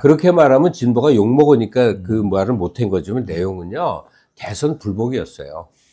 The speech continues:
Speaker 1: <laughs> 마-, 그거 맞다니까?
Speaker 2: 맞아요.
Speaker 1: 나도 그날 매-, 그, 그, 거기 하루도 안 빼고 나간 사람인데.
Speaker 2: 네. 아.
Speaker 1: 아들 데리고.
Speaker 2: 어.
Speaker 1: 그 보수화된 아들이 그놈의 자식이 중학생 때였는데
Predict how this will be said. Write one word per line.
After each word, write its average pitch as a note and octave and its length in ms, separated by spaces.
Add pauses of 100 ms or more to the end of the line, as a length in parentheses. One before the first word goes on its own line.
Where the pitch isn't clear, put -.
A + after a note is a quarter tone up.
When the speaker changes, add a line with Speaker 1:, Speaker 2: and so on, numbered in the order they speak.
(1200)
Speaker 1:
<laughs> - 1400
마-, - 280 (120)
그거 G#3+ 140
맞다니까? E3+ 720
Speaker 2:
맞아요. F#2+ 540
Speaker 1:
나도 C#3+ 240
그날 D3 220
매-, A#2 260
그, B2+ 300
그, C3 300
거기 D3 300 (260)
하루도 B3+ 320
안 G#3+ 100
빼고 F#3 180
나간 A2+ 240
사람인데. F#2 480
Speaker 2:
네. F#2+ 260
아. G2+ 640
Speaker 1:
아들 A#2 300
데리고. F#2 440
Speaker 2:
어. F2 520
Speaker 1:
그 D3+ 160
보수화된 C3 640
아들이 G#2+ 540 (400)
그놈의 F#3 800 (100)
자식이 D3 640 (120)
중학생 C#3+ 520
때였는데 A2 800